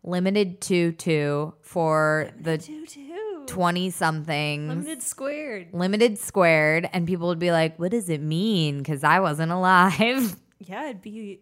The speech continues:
Speaker 2: it'd be vintage. Anyway, speaking of history. <clears throat>
Speaker 1: Our personal fashion history.
Speaker 2: All right. We're gonna talk about history today, but before we do that, let's introduce ourselves. My name is Annie, and I, uh, go by she and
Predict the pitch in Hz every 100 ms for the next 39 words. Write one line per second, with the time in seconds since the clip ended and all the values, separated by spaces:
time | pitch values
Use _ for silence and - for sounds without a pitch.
0 | - 190 196 190 175 165 _ _ 185 185
1 | - 170 175 294 269 170 175 - - _
2 | _ _ _ _ - 285 330 - - -
3 | - 277 269 330 349 269 240 202 - 220
4 | 214 254 285 _ _ _ - 392 392 392
5 | 392 370 349 254 185 180 170 196 175 175
6 | 151 156 147 151 143 135 135 - - 131
7 | 127 147 104 - _ _ 196 247 320 359
8 | 302 - 208 269 294 262 302 330 320 262
9 | 311 - 330 277 220 208 190 202 233 220
10 | 240 240 247 247 254 247 - 226 - 226
11 | 226 196 247 339 196 180 - 180 185 185
12 | 190 - 185 226 226 214 190 180 - 240
13 | 262 269 349 _ - 190 190 - 170 175
14 | 175 170 170 170 170 175 180 170 156 156
15 | 165 - 175 175 190 190